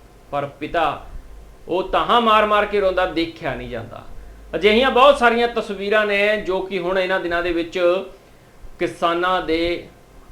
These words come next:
ਅੱਥਰੂ ਵਗਦੇ ਹੋਏ ਨਜ਼ਰ ਆਉਂਦੇ ਨੇ। ਤਾਂ ਕਿਸਾਨ ਜਿਹੜੇ ਨੇ ਇਹ ਰੋਸਾ ਕਰਦੇ ਨੇ ਪ੍ਰਸ਼ਾਸਨ ਦੇ ਉੱਤੇ, ਕਹਿੰਦੇ, "ਜੇਕਰ ਅਸੀਂ ਪਰਾਲੀ ਨੂੰ ਅੱਗ ਲਾ ਦਿੰਦੇ ਹਾਂ ਫਿਰ ਤਾਂ ਪੰਜਾਂ ਮਿੰਟਾਂ ਦੇ ਵਿੱਚ," ਕਹਿੰਦੇ, "ਪ੍ਰਸ਼ਾਸਨ ਆ ਜਾਂਦਾ।" ਤਾਂ ਹੁਣ ਕਹਿੰਦੇ, "ਅਸੀਂ,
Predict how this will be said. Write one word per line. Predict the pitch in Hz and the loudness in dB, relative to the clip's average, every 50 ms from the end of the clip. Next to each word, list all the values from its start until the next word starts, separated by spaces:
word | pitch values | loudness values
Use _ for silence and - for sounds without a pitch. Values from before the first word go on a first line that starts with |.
| - | -6
ਅੱਥਰੂ | 165 - - - - 240 233 240 233 214 | -6 -6 -6 -12 -2 0 2 4 4 6
ਵਗਦੇ | 190 170 156 151 151 147 | 4 4 4 2 0 0
ਹੋਏ | 143 143 | 0 -2
ਨਜ਼ਰ | 139 131 117 110 120 113 | -4 -6 -6 -6 -6 -6
ਆਉਂਦੇ | 107 104 104 104 | -6 -8 -10 -12
ਨੇ। | 101 92 - - - - - - - - - - - - | -14 -16 -18 -18 -20 -20 -20 -20 -20 -20 -20 -20 -6 0
ਤਾਂ | 220 254 277 285 | 4 4 4 4
ਕਿਸਾਨ | - - 233 233 - 202 202 226 262 269 254 | 4 2 -2 0 2 0 2 2 2 0 2
ਜਿਹੜੇ | 214 233 233 240 | 2 6 6 6
ਨੇ | 233 226 226 233 233 220 - - - - | 4 4 2 2 2 0 -2 -6 -4 6
ਇਹ | 208 240 240 | 8 8 8
ਰੋਸਾ | 196 202 190 185 190 - 247 254 254 | 8 6 2 2 2 4 4 4 4
ਕਰਦੇ | 233 214 196 190 175 190 196 | 4 2 0 0 0 -2 -2
ਨੇ | 190 185 185 202 196 - - - - - | 0 0 -2 -2 -4 -6 -12 -18 -18 -6
ਪ੍ਰਸ਼ਾਸਨ | - 180 175 - 185 170 170 - 208 196 196 | -4 -4 0 2 2 2 2 2 0 -2 -2
ਦੇ | 190 | -2
ਉੱਤੇ, | 185 185 - 190 202 220 | -2 -2 -2 0 2 2
ਕਹਿੰਦੇ, | 220 214 220 226 247 262 240 196 | 2 2 2 2 6 6 6 8
"ਜੇਕਰ | 196 202 - 202 208 196 | 6 2 2 2 0 0
ਅਸੀਂ | 196 196 202 196 | 0 0 -4 -2
ਪਰਾਲੀ | 190 180 165 165 175 175 | 2 4 4 4 4 2
ਨੂੰ | 190 190 185 | 2 0 0
ਅੱਗ | 175 170 | 2 4
ਲਾ | 185 185 180 185 | 4 6 8 8
ਦਿੰਦੇ | 185 185 185 196 196 | 8 6 6 4 0
ਹਾਂ | 202 202 196 202 - - - - - - - - - | 0 0 -2 -4 -8 -12 -14 -14 -14 -16 -18 -12 -4
ਫਿਰ | 254 240 | -4 -4
ਤਾਂ | 233 - 240 226 | 2 4 4 4
ਪੰਜਾਂ | 226 - 202 185 185 180 214 214 214 | 4 2 -2 -2 2 4 4 4 4
ਮਿੰਟਾਂ | 208 196 190 185 - 185 185 180 | 4 2 0 0 2 2 2 2
ਦੇ | 180 180 | 0 -2
ਵਿੱਚ," | 165 170 - 170 | -2 -4 -4 -4
ਕਹਿੰਦੇ, | 165 - 160 165 175 185 180 175 175 185 196 196 - - - - - - - - - - - - - - | -6 -6 -4 -4 -2 0 0 2 2 2 0 0 -2 -6 -14 -18 -20 -20 -20 -20 -20 -20 -20 -20 -4 -2
"ਪ੍ਰਸ਼ਾਸਨ | 156 160 156 - 170 156 156 156 156 - 175 165 | 0 0 0 0 0 2 2 2 0 -2 -4 -2
ਆ | 156 147 143 143 | 0 0 0 0
ਜਾਂਦਾ।" | 139 139 143 147 160 160 147 123 113 - - - - - - - - | 0 -2 0 2 2 2 2 0 -2 -8 -14 -18 -20 -18 -16 -10 -6
ਤਾਂ | 143 143 | -6 -6
ਹੁਣ | 127 139 147 127 - - - | -6 -6 -8 -8 -8 -8 -8
ਕਹਿੰਦੇ, | 156 160 175 180 175 165 | -8 -6 -4 -2 -2 -2
"ਅਸੀਂ, | 147 - - 156 160 160 165 165 | -2 -2 -4 -4 -4 -4 -4 -6